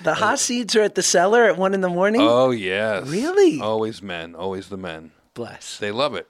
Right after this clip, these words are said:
Speaker 2: 'cause they love hearing the bawdy stuff that they don't hear anywhere else.
Speaker 1: Yeah, not when they're davening at shul.
Speaker 2: And I always do the same joke. Two Jews walk into a comedy club. <laughs> Whatever.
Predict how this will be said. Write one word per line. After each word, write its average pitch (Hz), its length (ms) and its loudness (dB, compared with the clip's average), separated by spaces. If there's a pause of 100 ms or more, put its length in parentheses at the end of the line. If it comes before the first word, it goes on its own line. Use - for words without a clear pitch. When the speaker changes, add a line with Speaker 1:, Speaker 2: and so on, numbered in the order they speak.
(120)
Speaker 2:
'cause 90 160 -20
they 87 160 -10
love 90 240 -8
hearing 92 320 -10
the 90 280 -12
bawdy 92 540 -6
stuff - 360 -6
that 92 120 -10
they 92 120 -10
don't 92 180 -8
hear 95 500 -10
anywhere 101 320 -6
else. 110 320 -4
Speaker 1:
Yeah, 151 200 -8
not 135 320 -10
when 160 140 -8
they're 143 120 -6
davening 139 580 -2
at 123 120 -12
shul. 147 360 -4 (200)
Speaker 2:
And 104 100 -4
I 104 60 -2
always 104 160 -4
do 110 100 -6
the 95 80 -6
same 92 300 -10
joke. 82 260 -12
Two 113 180 -12
Jews 95 360 -10
walk 95 280 -2
into 92 140 -6
a 87 80 -6
comedy 92 400 -8
club. 92 260 -8 (500)
<laughs> - 460 -16
Whatever. - 420 -12